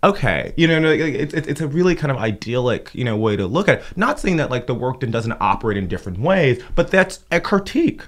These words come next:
you know, right? Whereas, you know, someone like, you know, Henry Taylor kinda lets it all hang out, right? And you see it. You know, Carrie is about, so I only bring up that example is because we have to, have to figure out a way for multiple perspectives in curating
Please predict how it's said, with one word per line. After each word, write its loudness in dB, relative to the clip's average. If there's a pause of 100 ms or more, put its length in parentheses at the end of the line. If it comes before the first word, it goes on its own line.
you 6
know, 4 (240)
right? 6
Whereas, 6
you -2
know, 2
someone -2
like, -2
you -4
know, -2
Henry 2
Taylor 4
kinda -2
lets 0
it -4
all 6
hang 2
out, 4
right? 4
And 2
you 6
see 2
it. -2 (240)
You 2
know, 4
Carrie 4
is 2
about, 0
so 0
I 2
only 2
bring -2
up -2
that -4
example -4
is -2
because -4 (260)
we -2
have -6
to, 2
have 0
to -2
figure -2
out 2
a 2
way 0 (220)
for -4
multiple 0
perspectives -4 (220)
in 0
curating 2